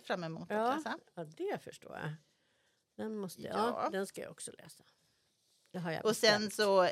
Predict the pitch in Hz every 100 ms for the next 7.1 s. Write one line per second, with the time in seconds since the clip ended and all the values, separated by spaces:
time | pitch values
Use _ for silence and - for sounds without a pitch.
0 | - 196 190 196 175 170 - - 175 156
1 | 156 160 - - _ _ _ 175 175 170
2 | 165 - 175 170 170 143 156 - 170 156
3 | 156 147 135 - 190 - _ _ _ -
4 | 185 220 _ - 165 175 180 - 185 180
5 | 190 190 202 196 196 190 _ _ _ _
6 | _ 196 214 220 202 175 156 170 160 -